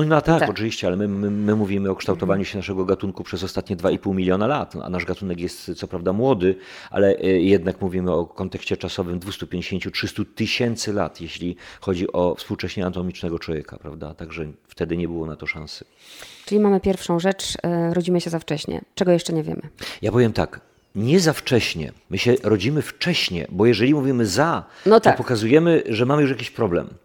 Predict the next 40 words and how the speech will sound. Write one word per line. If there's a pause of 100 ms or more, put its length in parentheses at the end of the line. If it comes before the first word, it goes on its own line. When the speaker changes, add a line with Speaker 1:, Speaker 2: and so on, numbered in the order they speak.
(420)
Speaker 1:
A
tak
naprawdę
to
ten,
i
to
jest
chyba
kolejna
rzecz,
której
nie
wiemy, (280)
ten
fakt
dał
nam
nieprawdopodobną
przewagę. (360)
Ponieważ
rodząc
się
za
wcześnie,
czy
wcześnie
właśnie, (260)
rodzimy
się
w,
z
mózgiem (160)
niespotykanie (120)
delikatnym,
ale
jednocześnie
też
niespotykanie
wrażliwym.